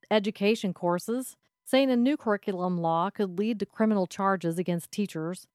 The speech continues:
for contributing to the delinquency of minors.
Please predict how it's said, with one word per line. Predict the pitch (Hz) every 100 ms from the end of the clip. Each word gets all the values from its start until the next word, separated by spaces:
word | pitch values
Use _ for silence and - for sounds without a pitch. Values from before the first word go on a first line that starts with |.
| _ _
for | -
contributing | - 214 - 262 233 196 202
to | 190
the | 180
delinquency | 160 170 190 185 160 - 165
of | 147
minors. | 160 160 156 - - -